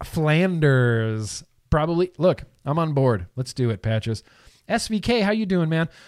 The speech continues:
Vlog Day, Guldendrock, best night ever.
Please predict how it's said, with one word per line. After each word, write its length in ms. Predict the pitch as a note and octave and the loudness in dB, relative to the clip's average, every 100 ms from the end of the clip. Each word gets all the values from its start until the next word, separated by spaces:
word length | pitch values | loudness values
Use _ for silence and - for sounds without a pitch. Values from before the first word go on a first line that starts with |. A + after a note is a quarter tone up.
| - | -10
Vlog 320 | C3 F#3+ B3 G#3+ | -2 0 0 0
Day, 280 | G3 G#3+ - - | 0 -2 -4 -12
Guldendrock, 840 | D3 G#3 C#4 B3+ G3+ C#3+ C#3 D3+ - | -6 -4 -2 -4 -4 0 0 0 -4
best 320 | C#3 G3+ A#3 B3+ | -4 -2 -2 -4
night 260 | A#3+ F#3+ D3 | -6 -6 -8
ever. 420 | F3+ C#4+ A3 F3 | -4 -2 0 0